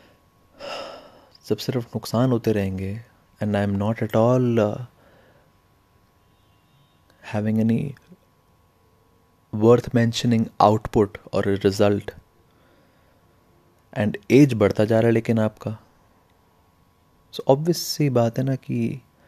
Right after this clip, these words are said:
you will start feeling, uh, lost, which to some extent I was already into that phase for a lot of time last year। मुझे बिल्कुल भी,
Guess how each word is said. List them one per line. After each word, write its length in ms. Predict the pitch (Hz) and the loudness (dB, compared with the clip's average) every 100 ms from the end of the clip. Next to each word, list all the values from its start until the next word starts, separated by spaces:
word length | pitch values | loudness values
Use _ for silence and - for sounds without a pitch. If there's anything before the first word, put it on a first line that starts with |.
| _ _ _ _ _ 117 | _ _ _ _ _ -4
you 100 | 123 | -2
will 180 | 117 | -2
start 340 | - 123 139 - - | 0 2 2 -2 -2
feeling, 500 | 120 120 117 110 101 | 0 2 0 0 -2
uh, 120 | - | 2
lost, 480 | 107 120 - - - - _ _ _ _ _ _ _ _ _ _ _ _ _ _ _ _ _ _ _ _ _ _ 123 | 4 4 2 -8 -12 -16 _ _ _ _ _ _ _ _ _ _ _ _ _ _ _ _ _ _ _ _ _ _ 0
which 320 | 127 - - | 0 -2 -2
to 120 | 139 | -2
some 280 | - 135 147 147 | 2 4 4 2
extent 320 | - 147 143 | 0 0 4
I 120 | 123 | 4
was 320 | 117 117 113 | 4 2 4
already 720 | 110 113 113 107 110 123 143 123 | 6 6 6 6 6 6 4 2
into 200 | 120 120 | 2 2
that 220 | 107 104 | 0 -2
phase 340 | - 87 90 - | -4 -4 -4 -6
for 260 | - 95 | -2 -2
a 120 | 101 110 117 _ _ _ _ _ _ _ _ - | -2 -4 -12 _ _ _ _ _ _ _ _ -2
lot 200 | 113 107 | 2 2
of 220 | 113 - | 0 -2
time 320 | 104 101 95 95 - | -2 0 -2 -6 -6
last 300 | 101 - - | -6 -6 -10
year। 220 | 101 - - - - _ _ _ _ _ _ _ _ _ _ _ - | -10 -10 -14 -20 -20 _ _ _ _ _ _ _ _ _ _ _ -10
मुझे 200 | 120 120 | -6 -4
बिल्कुल 600 | 113 123 127 - 127 120 | -4 -4 -4 -4 -4 -2
भी, 580 | 117 - 127 127 131 | -4 -10 -6 -4 -4